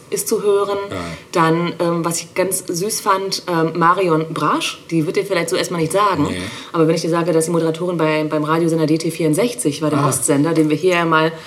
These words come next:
Speaker 1: in unserer Berlin,
Speaker 2: Stimmt.
Speaker 1: ähm, Sendung,
Speaker 2: Ja,
Speaker 1: äh,
Speaker 2: das ist
Speaker 1: mal genau
Speaker 2: geil.
Speaker 1: unter die Lupe
Speaker 2: Mhm.
Speaker 1: genommen haben. Das fand ich total schön.
Speaker 2: Ja, super.
Speaker 1: Dann die damaligen Bürgermeister, unter anderem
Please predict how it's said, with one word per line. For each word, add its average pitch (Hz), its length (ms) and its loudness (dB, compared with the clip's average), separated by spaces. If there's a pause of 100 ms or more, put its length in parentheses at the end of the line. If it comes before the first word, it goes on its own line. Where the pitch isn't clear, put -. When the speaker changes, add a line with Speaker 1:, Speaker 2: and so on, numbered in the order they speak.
(300)
Speaker 1:
in 185 80 -2
unserer 175 240 2
Berlin, 185 480 6
Speaker 2:
Stimmt. 240 180 2
Speaker 1:
ähm, 156 340 4
Sendung, 160 520 6
Speaker 2:
Ja, - 140 0
Speaker 1:
äh, 180 60 6 (100)
Speaker 2:
das 160 100 4
ist 160 80 4
Speaker 1:
mal 151 100 4
genau 160 200 6
Speaker 2:
geil. 151 80 6
Speaker 1:
unter 160 120 0
die 160 80 4
Lupe 160 200 4
Speaker 2:
Mhm. 156 60 6
Speaker 1:
genommen 160 300 2
haben. 185 320 0
Das 170 140 0
fand 165 160 -4
ich - 80 -4
total 175 220 -6
schön. 208 260 2
Speaker 2:
Ja, 95 220 -4
super. 107 400 -8 (240)
Speaker 1:
Dann 240 240 6
die 196 80 0
damaligen 233 460 6
Bürgermeister, 170 680 6
unter 170 180 0
anderem 214 320 2